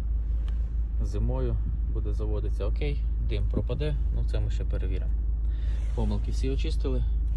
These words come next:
Давайте ще подивимося на заведену,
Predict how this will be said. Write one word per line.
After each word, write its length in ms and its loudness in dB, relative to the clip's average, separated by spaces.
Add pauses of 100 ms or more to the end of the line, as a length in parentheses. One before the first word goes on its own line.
(680)
Давайте 360 2
ще 280 2 (960)
подивимося 680 2 (1700)
на 180 2
заведену, 580 2